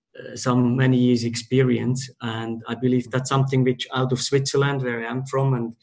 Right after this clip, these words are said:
uh, I believe that's something which people always want to learn about, especially going to the East. Uh, and I was in China many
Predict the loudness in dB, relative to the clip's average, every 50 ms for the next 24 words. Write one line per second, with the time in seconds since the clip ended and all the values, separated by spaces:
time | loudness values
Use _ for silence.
0 | -20 -20 -20 -20 -20 _ _ _ _ -6 -4 -4 -2 -4 -4 -2 0 0 2 2
1 | 0 -2 -2 -4 -4 -2 -2 -2 -2 -2 -2 0 0 2 2 2 2 0 -2 -6
2 | -12 -10 -8 -6 -6 -6 -4 -4 -4 -2 -2 -2 -2 -2 -2 -4 -4 -6 -8 -10
3 | -10 -10 -12 -10 -6 -4 -4 -2 -2 -2 -4 -6 -6 -8 -8 -10 -10 -14 -20 _
4 | -20 -20 _ -14 -12 -8 -4 -4 -4 -4 -2 -2 -2 -2 0 0 0 0 0 0
5 | -2 -2 -6 -10 _ _ _ _ -6 -4 -4 -2 -2 -2 -2 0 2 2 2 0
6 | -2 -6 -10 -12 -16 -16 -16 -14 -14 -12 -12 -12 -10 -10 -10 -8 -8 -10 -10 -12
7 | -12 -10 -8 -8 -8 -8 -8 -10 -10 -10 -12